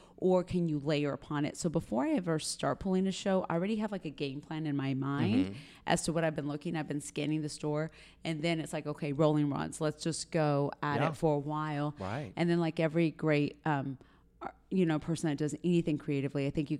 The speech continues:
Speaker 1: have to step away for a little bit
Speaker 2: Yes.
Speaker 1: and then
Speaker 3: Mm-hmm.
Speaker 1: look at it with fresh eyes the
Speaker 3: Yeah.
Speaker 1: next day.
Speaker 3: A different perspective.
Speaker 1: Different perspective for sure.
Speaker 3: Yeah.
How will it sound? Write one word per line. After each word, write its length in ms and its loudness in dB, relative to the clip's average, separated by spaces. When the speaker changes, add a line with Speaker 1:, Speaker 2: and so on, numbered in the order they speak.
Speaker 1:
have 200 0
to 100 -6
step 220 -4
away 260 -2
for 120 -4
a 60 2
little 180 6
bit 240 4
Speaker 2:
Yes. 320 -4
Speaker 1:
and 120 0
then 100 8
Speaker 3:
Mm-hmm. 100 6
Speaker 1:
look 160 4
at 100 4
it 80 2
with 140 0
fresh 320 -4
eyes 220 -2
the 100 -4
Speaker 3:
Yeah. 100 -2
Speaker 1:
next 200 -10
day. 260 -6
Speaker 3:
A 40 -6
different 280 -6
perspective. 420 -10
Speaker 1:
Different 440 2
perspective 500 -8
for 120 -18
sure. 180 -4
Speaker 3:
Yeah. 240 -4